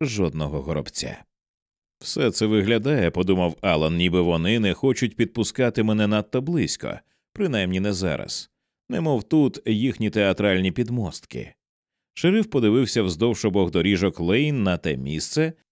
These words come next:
де він сподівався знайти укриття в чагарниках Сумаха.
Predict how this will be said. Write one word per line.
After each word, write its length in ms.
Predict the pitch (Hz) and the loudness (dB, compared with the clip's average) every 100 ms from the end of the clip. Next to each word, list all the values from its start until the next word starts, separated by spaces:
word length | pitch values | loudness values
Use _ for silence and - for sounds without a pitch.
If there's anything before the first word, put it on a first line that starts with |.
| _ _ _ _ - | _ _ _ _ -8
де 240 | 82 101 | -2 2
він 200 | 139 196 | 2 0
сподівався 640 | - 151 113 131 135 135 | 0 0 2 2 2 0
знайти 360 | 104 104 98 135 | 0 0 0 0
укриття 500 | 120 101 98 - 117 | 0 2 0 2 -2
в 60 | 110 | 0
чагарниках 760 | 104 92 85 85 92 90 85 | -2 0 0 0 0 0 -2
Сумаха. 640 | - 180 131 69 - - | -4 -4 -4 -6 -10 -16